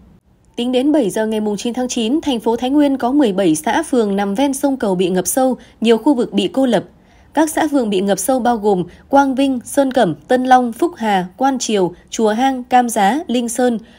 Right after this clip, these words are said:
Huống Thượng, Túc Duyên, Gia Sàng, Hương Sơn, Hoàng Văn Thụ.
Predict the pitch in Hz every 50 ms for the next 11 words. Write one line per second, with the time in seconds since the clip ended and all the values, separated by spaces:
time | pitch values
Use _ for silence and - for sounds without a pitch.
0 | - _ - 226 214 233 294 302 302 277 202 - - _ _ - 320 311 - -
1 | 277 269 262 247 226 - - _ - 208 247 269 269 254 - 240 214 202 180 175
2 | 170 208 247 254 247 240 - 262 254 247 226 - - - - - 220 214 202 226
3 | 285 269 254 254 247 339 370 -